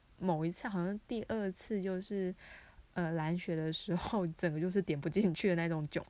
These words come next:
境。呃，当天我们的伺服器，虽然他们发了一个公告说可能会有一些状况，但事实上当天晚上的直播都是非常非常顺利。那至于当天的演出，新歌也唱了，熟悉的曲子也唱了，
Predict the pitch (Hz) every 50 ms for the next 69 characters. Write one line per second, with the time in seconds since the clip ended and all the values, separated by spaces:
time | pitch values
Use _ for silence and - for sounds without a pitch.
0 | - - - 196 190 - 170 - - - _ - - - - - - - - -
1 | - - - - - - - - - 208 190 190 185 180 185 180 180 185 180 -
2 | - - - - - - 196 196 202 214 - 208 196 196 170 156 156 151 156 -
3 | - 220 190 165 160 160 - - 202 180 175 - - 220 196 185 196 190 185 180
4 | 180 - - 175 170 175 165 156 156 160 156 - 160 156 160 165 185 170 165 165
5 | 156 160 170 160 156 160 170 - - - - - - - - - - - - -
6 | - - - 214 170 156 165 160 165 175 - - 285 262 220 202 185 175 170 165
7 | 147 - - - - - 220 - 196 196 - - 226 196 180 175 165 - 214 196
8 | 185 202 214 208 202 208 - 208 190 190 208 180 180 185 190 180 190 196 196 190
9 | 180 156 151 151 160 185 185 180 170 160 160 160 156 160 147 - - 160 156 170
10 | 165 160 156 165 160 - 175 156 - - 160 156 151 151 - - 160 147 - 156
11 | - - 165 151 156 160 165 160 - - - - - - - - - - - -
12 | - - - - - - 269 294 294 - - 294 302 277 240 208 202 214 208 214
13 | 226 233 220 214 208 185 175 160 147 151 - - 196 190 190 202 - 240 240 240
14 | 262 262 226 185 - 233 226 220 208 208 202 196 185 175 175 - 185 190 - 226
15 | 226 196 185 - 170 160 - 165 156 151 147 - - 208 208 185 175 170 - -